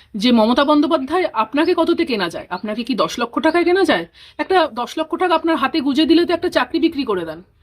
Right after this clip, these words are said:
আট লক্ষ টাকা দিলে তো একটা রেশনের দোকান বিক্রি করে দেন,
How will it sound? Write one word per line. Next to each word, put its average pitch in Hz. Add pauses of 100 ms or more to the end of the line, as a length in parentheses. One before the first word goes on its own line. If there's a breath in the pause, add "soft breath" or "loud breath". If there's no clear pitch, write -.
(280)
আট 208
লক্ষ 254
টাকা 302
দিলে 302
তো 330
একটা 330
রেশনের 240
দোকান 262
বিক্রি 208
করে 160
দেন, 160